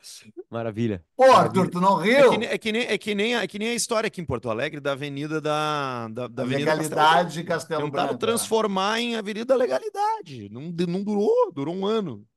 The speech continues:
Speaker 2: Não,
Speaker 3: Há
Speaker 2: mas foi
Speaker 3: dois
Speaker 2: por causa
Speaker 3: anos,
Speaker 2: que aquela escrota
Speaker 3: ninguém
Speaker 2: daquela mina lá.
Speaker 3: chamava da,
Speaker 2: Ninguém,
Speaker 3: da, da,
Speaker 2: é.
Speaker 3: ninguém chamava
Speaker 2: É,
Speaker 3: de
Speaker 2: porque as pessoas não
Speaker 3: legalidade e
Speaker 2: sabiam quem
Speaker 3: democracia.
Speaker 2: era o Castelo Branco mesmo, né? Mas vem cá, acho que a gente tem que falar de mais quatro livros, rapidamente, que são,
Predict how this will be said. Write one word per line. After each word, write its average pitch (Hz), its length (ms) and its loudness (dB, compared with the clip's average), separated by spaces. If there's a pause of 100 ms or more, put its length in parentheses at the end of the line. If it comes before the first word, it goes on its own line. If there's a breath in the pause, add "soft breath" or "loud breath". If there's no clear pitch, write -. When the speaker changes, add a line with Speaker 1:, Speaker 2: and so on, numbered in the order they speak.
(140)
Speaker 2:
Não, 185 180 -2
Speaker 3:
Há 143 40 -2
Speaker 2:
mas 98 160 -4
foi - 20 -8
Speaker 3:
dois 165 220 0
Speaker 2:
por 135 100 0
causa 139 160 2
Speaker 3:
anos, 131 100 -10
Speaker 2:
que 185 80 0
aquela 175 340 0
escrota 156 240 -2 (140)
Speaker 3:
ninguém 220 140 0
Speaker 2:
daquela 190 300 2
mina 185 180 0
lá. 196 80 2 (140)
Speaker 3:
chamava 98 320 -4 (240)
da, 120 100 0
Speaker 2:
Ninguém, 123 280 4
Speaker 3:
da, 117 60 0
da, 117 160 0
Speaker 2:
é. 117 40 0
Speaker 3:
ninguém 151 420 0
chamava 156 580 -2
Speaker 2:
É, 269 100 0
Speaker 3:
de - 60 -4
Speaker 2:
porque 220 180 2
as 247 100 4
pessoas 262 260 2
não 262 80 4
Speaker 3:
legalidade - 40 2
e 254 120 4
Speaker 2:
sabiam 262 240 2
quem 254 80 -4
Speaker 3:
democracia. 226 160 4
Speaker 2:
era 233 100 4
o 240 40 -2
Castelo 220 340 -4
Branco 226 320 -6
mesmo, 220 300 -10
né? 139 120 -10 (360 soft breath)
Mas 147 120 -4
vem 180 120 2
cá, 151 220 -2
acho 143 320 0
que 170 60 -6
a 151 40 -4
gente 156 180 -10
tem 165 120 -8
que - 80 -12
falar 127 540 2
de 123 140 -8
mais 139 580 -2
quatro 160 360 2
livros, 127 320 -8
rapidamente, 135 720 -4
que - 80 -18
são, 120 600 -2